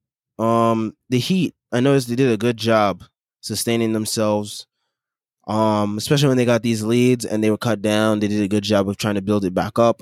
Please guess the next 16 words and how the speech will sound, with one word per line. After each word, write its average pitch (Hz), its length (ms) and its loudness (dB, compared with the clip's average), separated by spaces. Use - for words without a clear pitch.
That's 104 200 -2
the 107 80 -4
main 104 200 -2
reason 98 300 -4
why 92 160 0
they 92 120 -2
kind 95 240 -6
of 92 220 -10
held 104 260 2
on 104 180 2
towards 98 300 -6
the 95 140 -4
end. 113 420 0
And, 110 160 0
you 123 60 2
know, 120 300 0